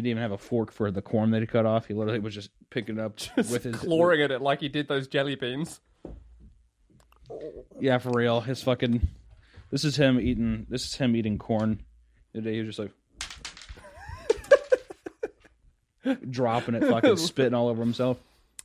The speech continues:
Speaker 2: Yeah. No, there's something very wrong with his eyesight, I think. The way his eyes go around, there's no fucking wonder he can't get a <laughs> fistful of food in his mouth. <laughs> You know? Just, they move independently of each other sometimes.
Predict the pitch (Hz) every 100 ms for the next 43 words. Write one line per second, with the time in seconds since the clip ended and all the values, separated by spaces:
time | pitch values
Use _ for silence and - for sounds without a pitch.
0 | _ - 117 120 117 113 _ _ _ _
1 | _ _ _ _ _ _ - 147 135 135
2 | 147 170 151 127 131 127 117 120 110 113
3 | 98 110 113 113 110 113 127 120 - _
4 | _ _ _ _ _ _ _ _ _ _
5 | 131 127 127 117 120 123 123 131 123 123
6 | 123 127 123 117 123 120 127 123 117 120
7 | 120 120 131 123 131 185 180 - 165 -
8 | 151 131 - 135 131 131 127 127 127 -
9 | - - - - - _ - - - _
10 | _ _ _ 120 117 127 - _ _ _
11 | _ _ _ _ _ _ 113 117 - _
12 | _ _ _ _ - - - - 214 196
13 | 196 147 143 135 135 131 120 117 123 131
14 | 120 127 127 120 127 123 120 127